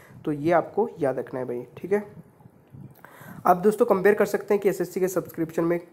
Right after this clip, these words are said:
कौन सा सब्सक्रिप्शन आपके लिए बेस्ट रहेगा। ट्वेंटी फ़ोर मंथ, ट्वेल्व मंथ और सिक्स मंथ में कितनी फीस पड़ती है per month, आप ये चेक कर सकते हैं कितने का सब्सक्रिप्शन होता है। तो ये स्टडी टेन कोड अप्लाई करके दोस्तों आप ज्वाइन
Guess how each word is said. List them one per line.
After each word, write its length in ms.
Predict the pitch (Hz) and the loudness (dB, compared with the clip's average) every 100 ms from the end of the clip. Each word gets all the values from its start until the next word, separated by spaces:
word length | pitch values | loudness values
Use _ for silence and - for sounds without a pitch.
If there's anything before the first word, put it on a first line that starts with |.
| _ | _
कौन 180 | 156 160 | 0 2
सा 140 | 170 | 0
सब्सक्रिप्शन 560 | 180 160 - 147 147 165 | -2 -2 -4 -10 -4 -2
आपके 220 | 147 - | -2 -2
लिए 100 | 143 | -4
बेस्ट 260 | 139 147 - | -2 -2 0
रहेगा। 180 | 160 165 | 0 0
ट्वेंटी 340 | 160 143 147 | -2 -4 -4
फ़ोर 220 | 151 160 | -2 0
मंथ, 180 | 160 160 | 0 -2
ट्वेल्व 280 | 160 143 139 | -2 -2 -2
मंथ 140 | 151 | -2
और 120 | 151 | -4
सिक्स 300 | 143 170 - | -4 -6 -6
मंथ 140 | 160 147 | -4 -4
में 160 | 151 185 - - - - - - - | -4 -4 -6 -20 -20 -20 -20 -14 -10
कितनी 280 | - 202 | -2 2
फीस 220 | 208 196 196 | 2 0 2
पड़ती 300 | 185 190 190 | 0 2 0
है 80 | |
per 120 | 190 180 | 2 2
month, 240 | 180 185 | 2 0
आप 200 | 151 143 | -4 -4
ये 60 | 147 | -2
चेक 240 | 175 170 | -2 0
कर 100 | 170 | -2
सकते 300 | 165 160 160 | -4 -6 -6
हैं 120 | 170 | -6
कितने 300 | 165 143 151 | -6 -6 -4
का 80 | 147 | -4
सब्सक्रिप्शन 520 | 143 139 151 151 180 | -6 -8 -8 -6 -2
होता 220 | 165 156 | -2 -4
है। 200 | 170 208 - - - - | -6 -8 -14 -18 -12 -2
तो 260 | 160 156 175 | 0 0 -2
ये 160 | 175 | 0
स्टडी 300 | 180 - 196 | 0 0 2
टेन 120 | 214 202 | 2 2
कोड 180 | 185 | 2
अप्लाई 240 | 165 160 156 | 2 2 2
करके 240 | 156 156 | 0 0
दोस्तों 340 | 143 139 196 202 - - | -2 -2 -4 -6 -8 -8
आप 240 | 139 165 | -8 -6
ज्वाइन 260 | 151 135 180 | -6 -6 -8